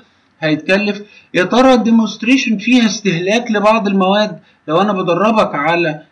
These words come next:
استخدام مخرطه مثلًا، آه، غير استهلاك المخرطه نفسها، ما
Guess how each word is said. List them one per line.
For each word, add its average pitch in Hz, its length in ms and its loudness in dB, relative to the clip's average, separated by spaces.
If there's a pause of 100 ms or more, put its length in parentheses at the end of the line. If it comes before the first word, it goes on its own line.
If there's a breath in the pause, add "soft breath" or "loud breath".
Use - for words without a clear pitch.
(100)
استخدام 160 640 -2
مخرطه 160 560 -2
مثلًا، 110 420 -4 (320 soft breath)
آه، 165 380 2
غير 220 380 4
استهلاك 196 540 -2
المخرطه 175 600 -2
نفسها، 127 460 -4
ما 127 120 0